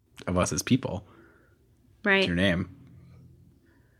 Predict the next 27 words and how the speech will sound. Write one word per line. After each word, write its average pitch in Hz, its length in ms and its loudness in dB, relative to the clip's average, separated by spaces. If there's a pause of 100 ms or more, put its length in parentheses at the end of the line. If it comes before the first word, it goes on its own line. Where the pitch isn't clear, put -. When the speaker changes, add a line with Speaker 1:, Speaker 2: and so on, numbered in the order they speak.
(960)
Speaker 1:
And 123 80 8
I 117 40 10
can 113 120 6
see 120 200 10
in, 92 300 6
in, 110 160 6
like, 98 200 4
a 82 280 2 (120)
<clears throat> - 760 0
setting 95 320 6
where 82 120 4
you're 78 120 6
in 78 80 6
a 78 40 6
business 92 340 6
or 95 60 4
something 82 440 2
and 78 120 -2
you're 76 140 -2
not 73 180 -2
trying 80 180 -4
to 76 40 -4
introduce 78 380 -2
yourself - 300 -4
to - 80 -6
everybody, - 400 -6
but - 220 -4